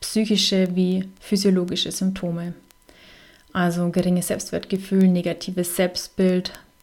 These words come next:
pathologische Scham- und Schuldgefühle, Phobien und Ängste. Und das innewohnende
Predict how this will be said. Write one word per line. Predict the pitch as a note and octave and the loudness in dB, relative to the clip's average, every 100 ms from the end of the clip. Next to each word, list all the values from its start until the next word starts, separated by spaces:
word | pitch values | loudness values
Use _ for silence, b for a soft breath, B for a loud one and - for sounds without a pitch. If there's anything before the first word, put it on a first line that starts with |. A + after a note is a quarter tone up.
| _ _ | _ _
pathologische | - F#3+ - F3+ F3 F3 - | -6 -4 -2 0 0 -2 -2
Scham- | E3+ - F3 F3+ | -2 2 2 0
und | F3 F3+ | -2 -2
Schuldgefühle, | F#3+ F#3 F#3+ F#3 - F3+ F3 | 0 0 0 -4 0 0 0
Phobien | F3 F3 F#3+ F3+ F3 | -2 -2 0 0 0
und | E3+ | -4
Ängste. | D3 E3+ - - - F#3+ - _ _ b b b b b b b b b b _ | -6 -6 -8 -8 -8 -10 -16 _ _ b b b b b b b b b b _
Und | - G3+ G3 F#3+ F#3+ - | 2 6 6 6 2 0
das | F#3+ F#3 - - - _ _ _ _ _ _ _ _ _ | 2 2 -2 -6 -12 _ _ _ _ _ _ _ _ _
innewohnende | C4 D4 B3 G#3+ G#3+ G3+ G3 F#3+ | 8 8 6 4 2 4 4 4